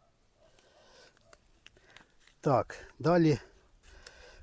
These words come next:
пачечка вже немає, бо насіння все гранат, друзі. Ось дивіться, тут уже такі більші перчинки. Гарні,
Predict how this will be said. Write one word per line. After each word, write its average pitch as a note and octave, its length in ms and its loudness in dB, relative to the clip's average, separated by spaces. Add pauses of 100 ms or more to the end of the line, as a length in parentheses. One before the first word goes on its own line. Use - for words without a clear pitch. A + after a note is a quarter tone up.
(200)
пачечка C3+ 600 -4 (440)
вже B2+ 300 -4 (100)
немає, D#3+ 580 2 (840)
бо D#3 160 -2
насіння D#3+ 480 -2
все D#3+ 380 -2
гранат, B2+ 720 -2
друзі. B2 440 -10 (540)
Ось C#3+ 180 -8
дивіться, C3 580 -6 (600)
тут D#3 240 -4
уже C#3+ 300 0 (160)
такі D#3 420 -2 (480)
більші C3+ 600 0 (880)
перчинки. C#3 840 0 (2250)
Гарні, A2+ 500 -2